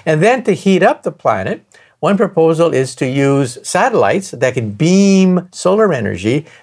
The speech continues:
down to the ice caps to begin to melt the ice caps so that Mars becomes more Earth-like. In other words, on the Earth today, we are terraforming the Earth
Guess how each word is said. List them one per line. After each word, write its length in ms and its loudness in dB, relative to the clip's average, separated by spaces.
down 260 0
to 80 0
the 160 2
ice 200 -2
caps 360 -2
to 100 -4
begin 360 0
to 300 -2
melt 380 2
the 140 -2
ice 260 -2
caps 360 -4
so 300 0
that 280 2
Mars 300 -2
becomes 420 -6
more 380 -4
Earth-like. 640 -4
In 100 4
other 160 2
words, 260 2
on 200 0
the 140 2
Earth 220 2
today, 460 0
we 220 0
are 120 2
terraforming 920 -2
the 160 -2
Earth 300 0